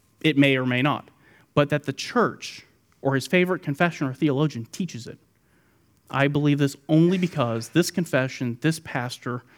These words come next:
this theologian says it. And I don't know anything about what the Bible says about it." That's confessionalism.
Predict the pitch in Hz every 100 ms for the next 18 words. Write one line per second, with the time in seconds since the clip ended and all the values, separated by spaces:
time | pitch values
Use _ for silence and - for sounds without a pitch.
0 | _ - 160 - 151 131 123 120 120 -
1 | 120 113 - _ _ _ _ _ _ _
2 | _ - 123 113 190 147 127 127 165 147
3 | 139 123 127 123 117 110 107 107 110 101
4 | - _ _ _ _ _ _ _ _ _
5 | _ - 135 - 131 120 - 95 101 -